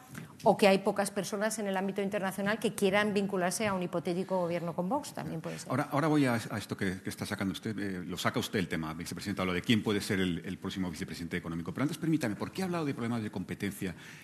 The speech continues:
Speaker 2: en la banca a la hora de no remu-, de no remunerar el pasivo? Es decir, ¿está diciendo que los bancos conciertan no remunerar el pasivo?
Speaker 1: No, mire, me remito, eh, evidentemente, si hay una competencia fuerte, pues tienen que competir por los clientes y que hay, eh, ciudadanos que están dispuestos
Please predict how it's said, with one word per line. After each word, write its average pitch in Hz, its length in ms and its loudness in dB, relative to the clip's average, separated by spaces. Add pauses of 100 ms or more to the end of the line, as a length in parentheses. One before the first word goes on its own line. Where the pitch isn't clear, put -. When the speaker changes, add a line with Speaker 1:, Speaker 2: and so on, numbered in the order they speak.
Speaker 2:
en 98 60 -2
la 92 80 2
banca 95 320 0
a 98 140 -2
la 98 100 2
hora 98 120 0
de 92 80 0
no 95 100 0
remu-, 90 300 -4
de 95 120 -6
no 95 140 -2
remunerar 92 400 -4
el 90 80 -4
pasivo? 92 300 -6
Es 92 40 -2
decir, 92 220 -4
¿está 120 260 0
diciendo 127 560 6
que 113 100 -2
los 95 160 0
bancos 113 300 -2
conciertan 110 800 2
no 113 160 2
remunerar 101 440 0
el 95 100 -2
pasivo? 117 300 -8 (280)
Speaker 1:
No, 208 160 8
mire, 208 220 6
me 185 100 4
remito, 240 720 8
eh, 185 400 2 (160)
evidentemente, 220 800 8
si - 200 4
hay 185 120 4
una 196 180 2
competencia 196 560 2
fuerte, 247 500 6
pues 208 220 -2
tienen 202 220 0
que 233 100 0
competir 196 460 0
por 196 160 2
los 175 180 0
clientes 202 580 2
y 170 280 0
que 170 240 6
hay, 202 360 8
eh, 175 380 2
ciudadanos 196 720 4
que 190 100 -2
están 208 340 2
dispuestos 185 640 0